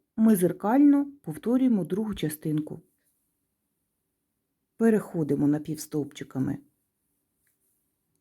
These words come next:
на праву сторону і так само збільшуємо та зменшуємо висоту стовпчиків. У нас вийшла ось така пелюсточка.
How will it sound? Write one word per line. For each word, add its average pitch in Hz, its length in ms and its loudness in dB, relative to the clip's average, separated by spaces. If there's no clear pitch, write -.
на 147 140 -2
праву 262 420 0
сторону 262 640 2
і 226 240 4
так - 300 -6
само 294 500 2
збільшуємо 233 920 0
та 165 140 -4
зменшуємо 202 800 -2
висоту 156 400 -6
стовпчиків. - 680 -8
У 175 100 -2
нас 151 240 -2
вийшла 262 460 -2
ось - 160 -4
така 285 240 -4
пелюсточка. 185 720 -6